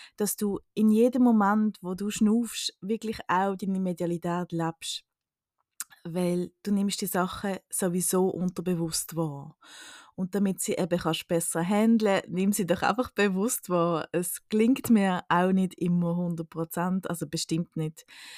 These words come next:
Ähm, aber immer mehr, mit jedem Tag mehr. Und ich habe mir so ein paar Stichwörter aufgeschrieben, was ich sonst eigentlich nie mache. Aber einfach zum noch dran denken, was ich dir alles habe wollen erzählen.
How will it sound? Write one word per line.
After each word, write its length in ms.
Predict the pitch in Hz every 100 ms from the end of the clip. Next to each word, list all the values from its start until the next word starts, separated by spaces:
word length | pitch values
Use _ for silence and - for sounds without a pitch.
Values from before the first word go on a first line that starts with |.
| - - -
Ähm, 480 | 175 170 165 165 -
aber 300 | 175 180 -
immer 220 | 233 214
mehr, 300 | 185 165 156
mit 160 | 160 160
jedem 320 | 185 175 165
Tag 360 | 156 143 143 -
mehr. 280 | 143 139 151
Und 160 | - 165
ich 80 | 185
habe 100 | 185
mir 100 | 185
so 100 | 180
ein 40 |
paar 100 | 170
Stichwörter 680 | 175 - 247 - 170 180 -
aufgeschrieben, 400 | 175 - 190 165
was 140 | 170
ich 60 | 160
sonst 180 | 175 -
eigentlich 240 | 165 -
nie 260 | 160 190 233
mache. 340 | 147 202 - - - - -
Aber 220 | 170 196
einfach 300 | 139 185 214
zum 360 | - 190 185 185 -
noch 200 | 185 180
dran 220 | 175 175
denken, 440 | 175 170 202 175 135
was 320 | 160 180 320
ich 80 | 285
dir 140 | 214
alles 260 | 175 202 226
habe 160 | 196 165
wollen 180 | 190 170
erzählen. 600 | 170 - 185 208 190 185